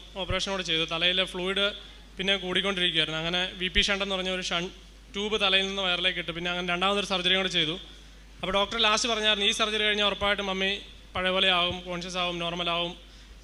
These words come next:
ആ സർജറി കഴിഞ്ഞു, സെവൻറ്റി ടു അവേഴ്സ് പറഞ്ഞു. അത് കഴിഞ്ഞു, മൂന്ന് ദിവസം നാല് ദിവസമായി മമ്മിക്ക് വലിയ ഇമ്പ്രൂവ്മെന്റ് ഒന്നും ഞങ്ങൾ കാണുന്നില്ല. അങ്ങനെ ഞങ്ങൾ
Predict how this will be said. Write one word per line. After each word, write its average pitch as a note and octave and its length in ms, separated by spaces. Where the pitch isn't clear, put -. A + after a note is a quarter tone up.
ആ F3+ 40
സർജറി G3+ 400
കഴിഞ്ഞു, A3 320
സെവൻറ്റി G3+ 280
ടു A3 100
അവേഴ്സ് G#3 300
പറഞ്ഞു. F#3+ 340
അത് F3+ 160
കഴിഞ്ഞു, F#3+ 320
മൂന്ന് F#3+ 300
ദിവസം F#3+ 220
നാല് F3+ 200
ദിവസമായി F#3 400
മമ്മിക്ക് F3+ 300
വലിയ F3+ 320
ഇമ്പ്രൂവ്മെന്റ് G3 360
ഒന്നും F#3+ 180
ഞങ്ങൾ F#3 160
കാണുന്നില്ല. E3+ 540
അങ്ങനെ G3 280
ഞങ്ങൾ G3+ 320